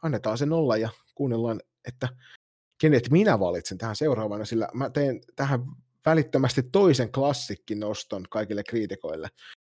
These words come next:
Mutta tulee täältä Meri-Meri pakkiparista, niin Meri Jokinen tuohon ensimmäisenä puolustajana. Ja Merihän on siis, ö,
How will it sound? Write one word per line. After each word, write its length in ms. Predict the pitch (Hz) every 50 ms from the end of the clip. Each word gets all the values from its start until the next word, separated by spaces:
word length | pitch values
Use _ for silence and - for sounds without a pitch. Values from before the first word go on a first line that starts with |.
| _ _ _
Mutta 180 | - 127 113 135
tulee 280 | - - 123 123 117 113
täältä 260 | - 127 120 117 123
Meri-Meri 520 | 147 170 175 156 151 127 113 117 117 120
pakkiparista, 800 | 123 127 135 127 123 - - - - - 107 104 101 98 - -
niin 140 | 110 113 123
Meri 280 | 147 180 190 156 120 117
Jokinen 540 | 131 135 127 - - 110 92 78 78 78 -
tuohon 320 | - 87 78 71 - - - _ _ _ _ _ _ _ _ _ _ _ _ _ _ -
ensimmäisenä 680 | 117 120 117 107 107 101 95 87 78 - - - 85 82
puolustajana. 720 | - 120 110 98 82 69 73 - - - - - - - _ _ _ _ _ _ _ _ _ _ _ _ _ _ _ _ _ _ _ _ _ _ _ _ _ _ _ _ _ _ _ _ _ _ _ - - - _ _ -
Ja 100 | - 127
Merihän 480 | 107 139 151 143 123 110 101 113 131 147
on 120 | 147 135
siis, 560 | 123 - 131 127 127 123 - - - - - -
ö, 420 | - - 135 135 135 131 135 135